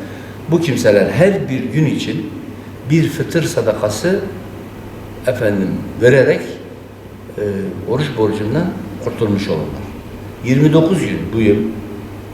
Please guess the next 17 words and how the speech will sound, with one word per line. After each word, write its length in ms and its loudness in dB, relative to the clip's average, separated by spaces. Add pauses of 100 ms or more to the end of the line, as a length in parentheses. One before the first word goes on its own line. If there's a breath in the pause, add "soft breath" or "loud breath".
(140)
oruç 320 -2
günleri, 440 2 (720 loud breath)
yirmi 240 6
dokuz 300 4
gün 120 4
oruç 240 6
tutamayan 560 2
bir 160 2
kimse 320 0
her 300 4
bir 80 0
gün 300 -2
için 220 -6
yüz 160 -4
seksen 420 4
T 160 2
L'den 240 0